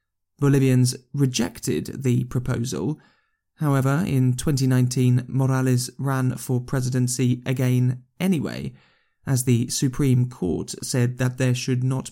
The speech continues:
be any term limits. Morales was declared the winner of the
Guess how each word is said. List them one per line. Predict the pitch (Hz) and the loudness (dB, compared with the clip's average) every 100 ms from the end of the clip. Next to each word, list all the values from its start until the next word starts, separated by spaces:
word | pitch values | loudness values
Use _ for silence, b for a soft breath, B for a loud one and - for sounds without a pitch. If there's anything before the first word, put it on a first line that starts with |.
| - | -2
be | 131 123 127 | 0 2 0
any | 127 127 120 | 0 2 2
term | - - 165 151 - | -2 -6 -4 -4 -6
limits. | - 117 - - - - b b b b _ _ _ _ _ _ | -6 -6 -6 -8 -8 -8 b b b b _ _ _ _ _ _
Morales | - 139 131 127 123 - | 0 2 4 4 4 2
was | 139 139 123 | 0 0 0
declared | 131 131 160 139 127 139 | -4 -2 -2 -2 -2 -2
the | 135 | -2
winner | 127 170 156 123 127 | 0 0 0 0 0
of | - 127 | -2 0
the | 127 | 2